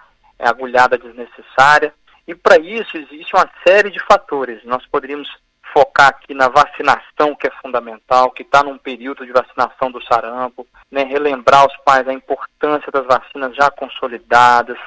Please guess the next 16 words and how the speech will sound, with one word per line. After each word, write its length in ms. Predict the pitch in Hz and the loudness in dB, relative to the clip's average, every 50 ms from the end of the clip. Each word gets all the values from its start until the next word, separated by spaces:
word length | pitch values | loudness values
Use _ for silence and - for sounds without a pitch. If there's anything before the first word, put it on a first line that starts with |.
| - - | -10 -10
seguras, 640 | 156 131 _ - - 127 135 135 131 131 127 123 120 _ _ _ _ _ _ - - - - - | -10 -10 _ -14 -14 -12 -10 -8 -6 -4 -4 -4 -6 _ _ _ _ _ _ -20 -20 -20 -14 -10
o 80 | - 151 - _ - | -10 -10 -10 _ 0
quanto 380 | - 170 180 185 175 - 160 | 2 4 4 4 2 -2 -10
que 180 | - - - - | -16 -18 -20 -10
quando 240 | - - 160 151 147 | -6 -4 -2 -2 -2
eu 100 | 147 143 | -2 0
vacino 600 | 143 143 135 - - - - 180 190 185 175 160 | 2 0 0 0 -4 -18 -14 -12 -10 -8 -8 -6
o 20 | |
meu 160 | 151 151 143 127 - - - | -6 -6 -6 -6 -6 -10 -10
filho, 320 | - 160 180 175 151 135 - _ _ _ _ _ - | -14 -18 -16 -12 -12 -12 -14 _ _ _ _ _ -10
eu 80 | 147 | -8
estou 400 | 147 - - - _ - 175 175 175 | -8 -10 -12 -8 _ 0 0 0 0
protegendo 720 | 175 - 156 151 _ - 143 127 117 127 143 143 139 139 | -2 -4 -4 -4 _ -6 -12 -12 -12 -14 -12 -4 0 2
ao 140 | 156 185 202 | 2 2 2
meu 160 | 202 175 143 - - - | 0 -6 -8 -8 -12 -16
filho 200 | 170 170 175 | -16 -16 -16